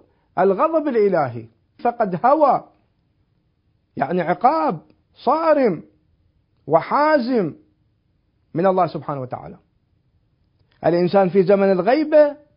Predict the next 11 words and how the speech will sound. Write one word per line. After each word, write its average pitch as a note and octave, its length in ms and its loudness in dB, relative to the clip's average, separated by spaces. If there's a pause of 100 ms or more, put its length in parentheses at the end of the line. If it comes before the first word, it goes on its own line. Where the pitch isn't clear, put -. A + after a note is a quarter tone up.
(140)
لا D4 340 -4
أنه D#4+ 580 -4
يذنب، C4+ 720 0
لا A3 240 0
أنه C#4 420 -2 (240)
يتعدى A#3 500 0
الحدود، C4+ 600 -2 (160)
بل F#3+ 200 0
يرجع C#4 580 0
إلى A3+ 220 0
فطرته D#3 600 -8